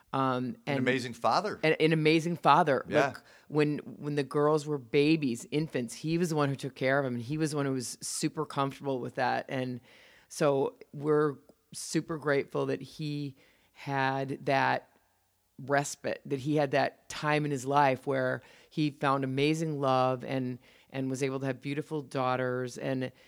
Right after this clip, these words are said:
Speaker 1: and feel that, you know, he kinda came, uh, you know, came back to life
Speaker 2: Yeah,
Speaker 1: for a
Speaker 2: 'cause I feel,
Speaker 1: while.
Speaker 2: I feel like for too much of his life, Tom was sad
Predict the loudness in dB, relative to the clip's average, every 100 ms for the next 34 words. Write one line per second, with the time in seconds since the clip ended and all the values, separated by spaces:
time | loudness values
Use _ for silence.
0 | -8 -6 -6 -4 0 2 2 0 0 -4
1 | -6 -4 -4 -2 -2 -2 -2 -6 -10 _
2 | _ _ _ -10 -10 _ -6 -6 -6 -4
3 | 0 0 -2 -2 0 0 -2 -12 -20 _
4 | _ _ _ _ -4 2 4 6 6 6
5 | 6 4 4 -2 0 0 0 -4 -12 -12
6 | -10 -10 -10 -10 -6 -6 -6 -10 -8 -8
7 | -10 -12 -14 _ _ _ _ _ _ _
8 | -10 -2 -2 -2